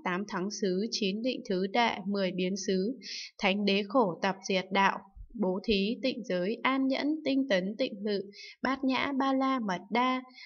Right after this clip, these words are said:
năm loại mắt, sáu phép thần thông, pháp môn tam ma địa, pháp môn đà la ni, bậc cực hỷ, bậc ly cấu, bậc phát quang, bậc diệm tuệ, bậc cực nan thắng, bậc hiện tiền, bậc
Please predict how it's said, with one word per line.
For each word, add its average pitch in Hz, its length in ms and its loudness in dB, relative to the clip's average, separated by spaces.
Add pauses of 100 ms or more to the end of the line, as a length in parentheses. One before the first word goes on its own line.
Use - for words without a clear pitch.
(120)
năm 254 260 2
loại 226 240 0
mắt, 262 200 2 (220)
sáu 190 180 2 (100)
phép 294 120 0 (120)
thần 202 140 -2 (160)
thông, 269 200 2 (200)
pháp 294 200 0
môn 262 260 2
tam 254 260 0
ma 269 240 2
địa, 220 200 2 (180)
pháp 285 160 2
môn 262 280 2
đà 208 180 0 (100)
la 220 200 -2
ni, 262 320 2 (460)
bậc 180 140 2 (100)
cực 196 140 0 (120)
hỷ, 175 360 4
bậc 190 220 2
ly 269 300 2
cấu, 196 360 2
bậc 214 140 0 (160)
phát 294 140 -2 (100)
quang, 277 360 0
bậc - 140 -2 (120)
diệm 196 140 -2 (140)
tuệ, 196 200 0 (160)
bậc 180 160 -2 (100)
cực 190 220 -2
nan 262 300 0
thắng, 196 300 0 (420)
bậc 190 200 0
hiện 208 320 0
tiền, 180 360 0
bậc 185 120 0